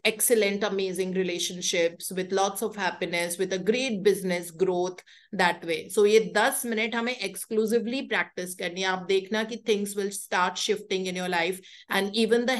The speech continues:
heavy things, you know, on your pathways are going to get dissipated। So this is the power of blessing, because हमने ये पावर अपनी जिंदगी में इसीलिए अचीव की है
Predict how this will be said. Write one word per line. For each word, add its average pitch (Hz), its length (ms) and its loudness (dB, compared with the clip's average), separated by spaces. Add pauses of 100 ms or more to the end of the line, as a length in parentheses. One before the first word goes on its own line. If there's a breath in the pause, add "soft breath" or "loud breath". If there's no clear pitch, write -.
(100)
heavy 208 280 0 (120)
things, 208 400 0
you 180 100 -2
know, 180 160 -6 (140)
on 190 260 0
your 196 140 0 (140)
pathways 190 560 0
are 190 180 -6
going 170 300 -6
to 175 100 -2
get 165 260 -2
dissipated। 160 680 -8 (320 soft breath)
So 190 120 2
this 202 260 0
is 254 120 -4
the 247 140 0 (100)
power 185 300 0 (100)
of 180 300 -2
blessing, 175 580 -2
because 190 440 0
हमने 196 320 2
ये 247 160 0
पावर 190 560 -2
अपनी 220 300 -2
जिंदगी 185 440 -4
में 202 220 -4
इसीलिए 233 420 0
अचीव 185 460 -2
की 180 140 -4
है 175 260 -6